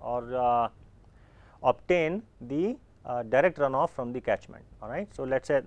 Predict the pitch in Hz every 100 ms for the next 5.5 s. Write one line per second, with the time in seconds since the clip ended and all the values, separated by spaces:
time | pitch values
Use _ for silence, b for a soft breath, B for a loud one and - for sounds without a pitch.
0 | 120 127 127 123 131 156 147 139 131 -
1 | 139 127 - 120 139 139 143 165 185 131
2 | 131 127 120 117 - 127 120 127 156 214
3 | - 127 123 127 151 226 - b b -
4 | 131 143 180 151 147 139 139 135 123 -
5 | 123 117 110 151